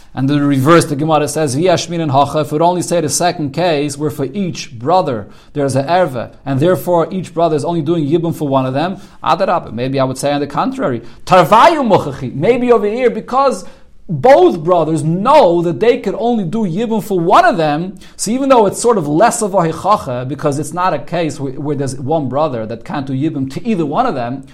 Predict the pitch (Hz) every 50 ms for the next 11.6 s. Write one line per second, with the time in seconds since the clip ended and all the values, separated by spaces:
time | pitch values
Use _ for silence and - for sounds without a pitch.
0 | - - - - - 175 170 170 - - - 196 180 160 127 - 214 262 277 269
1 | - - 196 160 120 180 240 277 330 277 160 139 143 185 233 254 240 202 160 139
2 | 165 160 - 180 165 151 160 202 214 214 - 156 185 226 220 214 220 214 202 175
3 | 185 220 208 190 180 - - - 247 277 285 277 233 185 143 - 190 190 190 226
4 | 320 339 311 254 208 190 175 175 196 214 - - - - - - - 180 175 -
5 | 190 180 170 151 202 226 359 302 226 208 190 180 196 202 165 175 160 165 185 185
6 | 175 170 170 147 196 208 202 156 117 - - - - - - - 160 131 - 196
7 | 233 247 226 220 185 160 175 170 175 165 160 160 160 160 160 156 165 160 156 151
8 | 151 147 151 151 170 175 202 214 202 185 147 - 160 160 156 - - - 220 233
9 | 220 190 160 226 - - 214 214 - - 190 190 185 180 190 226 233 220 175 170
10 | 165 - - 156 175 196 202 196 190 165 208 208 180 - 180 214 247 202 185 180
11 | - 185 190 233 269 277 254 196 139 110 98 -